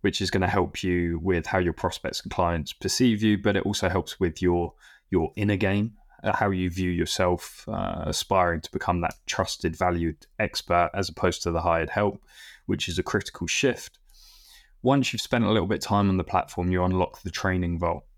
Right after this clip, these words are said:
And inside there is trainings all about how to say no, which is a crucial part of the sales system, and how to move from transactional sales to transformational sales. All of this is behind, uh, a very cheap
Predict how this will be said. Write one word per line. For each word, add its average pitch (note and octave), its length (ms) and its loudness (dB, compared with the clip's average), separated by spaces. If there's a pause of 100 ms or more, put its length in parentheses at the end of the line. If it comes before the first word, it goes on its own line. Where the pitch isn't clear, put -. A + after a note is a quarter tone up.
(160)
And G2 100 2
inside F#2 380 0
there F#2 440 0
is F#2+ 140 -2
trainings F2 760 -4
all G2+ 140 2
about F#2 220 2
how G2 100 2
to - 100 -4
say F2+ 220 0
no, F#2+ 240 4
which - 260 -4
is E2+ 100 -6
a - 40 -12
crucial - 360 -2
part F2+ 220 2
of - 80 -8
the - 60 -8
sales F#2 320 0
system, G#2 460 -2 (360)
and G2 120 -2
how G2 100 2
to - 160 -4
move F#2+ 160 4
from F#2 180 -2
transactional F#2 760 0
sales F2 400 -2
to - 120 -12
transformational F2+ 960 -2
sales. E2 460 -4 (400)
All E3 200 6
of C#3 80 2
this A2 440 0 (360)
is G2+ 140 0
behind, F#2+ 540 2 (1120)
uh, G1+ 260 -6
a - 80 -4
very G2 300 6
cheap - 480 -2